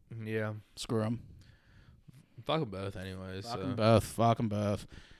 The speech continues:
Speaker 2: Uh, and then Monday Night Football, uh, the Raiders, they went for two, missed out, and they lost to the Chiefs thirty to twenty-nine. We both had the Chiefs. We both got that point.
Speaker 1: Yep. That, uh, that, that was a great game.
Speaker 2: Mm-hmm.
Speaker 1: Um,
Speaker 2: More
Speaker 1: the
Speaker 2: on
Speaker 1: Raiders
Speaker 2: that later, probably. Right.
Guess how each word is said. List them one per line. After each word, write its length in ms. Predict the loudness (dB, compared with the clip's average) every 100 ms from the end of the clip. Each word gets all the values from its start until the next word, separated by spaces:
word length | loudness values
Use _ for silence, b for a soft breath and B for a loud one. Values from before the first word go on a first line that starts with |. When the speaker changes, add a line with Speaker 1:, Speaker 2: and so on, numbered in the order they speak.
| B
Speaker 2:
Uh, 180 | 8 8
and 80 | 8
then 100 | 8
Monday 220 | 10 10
Night 80 | 8
Football, 640 | 4 2 6 8 8 4 2
uh, 280 | 6 8 6
the 80 | 6
Raiders, 340 | 6 4 0 -8 -20 -20 _ 2
they 180 | 4
went 220 | 6 4 2
for 80 |
two, 300 | -2 2 4 4
missed 280 | 2 2
out, 340 | 4 6 6 4
and 240 | 2 2
they 80 | 4
lost 260 | 4 2 0
to 60 |
the 80 | -6
Chiefs 360 | -4 -4 -4 -4
thirty 300 | -4 -2 -4
to 60 |
twenty-nine. 680 | -4 -6 -2 0 0 0 -4 B B B -6
We 100 | -2
both 180 | 0
had 140 | -2 -6
the 60 |
Chiefs. 280 | -2 0 0
We 80 | -4
both 100 | -8
got 140 | -8
that 140 | -8 -8
point. 360 | -8 -10 -14 -18 -16
Speaker 1:
Yep. 180 | -14 -14 -12
That, 240 | -10 -10 -12 -14 -12 -12 -10 -2
uh, 320 | 2 2 2
that, 220 | 0 0
that 60 | 2
was 100 | 0
a 40 |
great 220 | 2 0 2
game. 340 | 0 -2 -6 -8 2
Speaker 2:
Mm-hmm. 460 | 4 6 4 2 -2
Speaker 1:
Um, 340 | -2 -2 -6 2
Speaker 2:
More 180 | 6 8
Speaker 1:
the 60 |
Speaker 2:
on 60 | 8
Speaker 1:
Raiders 400 | 8 8 6 2
Speaker 2:
that 60 | -2
later, 100 | -10
probably. 380 | -14 -12 -14 -14 -16 -16
Right. 180 | -14 -14